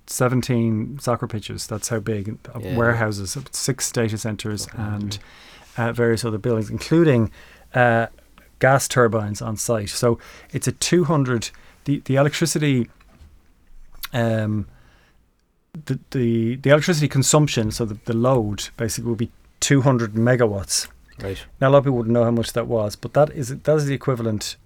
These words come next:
Speaker 1: to the amount of energy consumed, uh, by about two hundred, just over two hundred thousand homes.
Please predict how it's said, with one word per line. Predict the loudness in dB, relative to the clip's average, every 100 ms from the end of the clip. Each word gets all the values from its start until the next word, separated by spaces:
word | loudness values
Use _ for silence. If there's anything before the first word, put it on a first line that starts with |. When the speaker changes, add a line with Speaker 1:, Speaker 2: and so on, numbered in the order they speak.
| -6
Speaker 1:
to | -2 0 0 -2 -6 -8
the | 0
amount | 4 4 2
of | 2
energy | 2 0 -2
consumed, | -4 -4 -2 0 0 0 -4 -10 -20 -20 -10 -4
uh, | 0
by | 4 4 4
about | 2 0 -2 -2
two | 0 2
hundred, | 0 0
just | 0 0
over | 0 0
two | 0 2
hundred | 0 -2 -4
thousand | 0 0 -2 -4
homes. | -2 -2 -4 -6